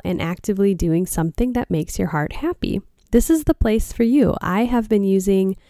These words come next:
hashtag Be Heartward on Instagram and encouraging others to do so as well. And what I've found others pursuing are months of prompted journal writing or reminiscing by playing old video games from their childhood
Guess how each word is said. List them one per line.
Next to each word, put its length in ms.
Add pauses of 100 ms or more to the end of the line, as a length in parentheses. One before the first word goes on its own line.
(340)
hashtag 540
Be 180
Heartward 680
on 160
Instagram 880
and 160
encouraging 540
others 340
to 140
do 180
so 200
as 180
well. 440
And 200
what 100
I've 140
found 340
others 360
pursuing 720 (360)
are 140
months 460
of 260
prompted 500
journal 360
writing 540 (100)
or 280
reminiscing 720
by 160
playing 420
old 220
video 360
games 340
from 160
their 140
childhood 760